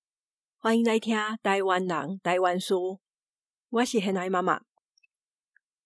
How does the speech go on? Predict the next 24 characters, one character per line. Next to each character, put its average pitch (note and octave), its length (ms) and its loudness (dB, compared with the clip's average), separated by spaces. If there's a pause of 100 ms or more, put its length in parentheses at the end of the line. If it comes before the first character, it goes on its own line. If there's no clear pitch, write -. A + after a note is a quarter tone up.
即 B3 140 -2
阵 G3+ 280 4
到 B3 240 0
底 C#4 120 4
还 A3 260 6
有 A#3 160 6
偌 E3+ 240 2
济 F3 220 -4
人 F3 420 -6
咧 G#3+ 100 -2
买 A3 300 4
册、 - 180 -4 (540)
咧 F#3 100 -4
看 - 300 0
册？ - 160 -4 (920)
我 A#3 140 2
药 G3 240 4
订 E3+ 260 -4
就 D#3+ 160 -2
是 E3 160 -6
愈 F#3 320 2
来 E3+ 140 4
愈 E3 60 -2
少。 F#3+ 420 2